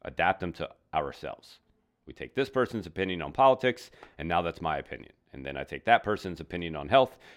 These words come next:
and now that's my opinion. And then I take this person's opinion on building, uh, building wealth, and now it's my opinion. Instead of empowering ourselves with the wisdom to, and the kno-, knowledge and wisdom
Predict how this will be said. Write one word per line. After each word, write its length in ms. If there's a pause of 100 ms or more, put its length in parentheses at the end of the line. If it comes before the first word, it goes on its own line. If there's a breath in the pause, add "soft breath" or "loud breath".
and 120
now 180
that's 200
my 180
opinion. 400
And 140
then 80
I 80
take 240
this 140
person's 460
opinion 420
on 260 (360 loud breath)
building, 500 (220)
uh, 180
building 360
wealth, 280
and 140
now 180
it's 120
my 160
opinion. 380 (460 soft breath)
Instead 380
of 280 (800)
empowering 540
ourselves 500
with 140
the 80
wisdom 480
to, 420 (260)
and 120
the 60
kno-, 380
knowledge 460
and 120
wisdom 360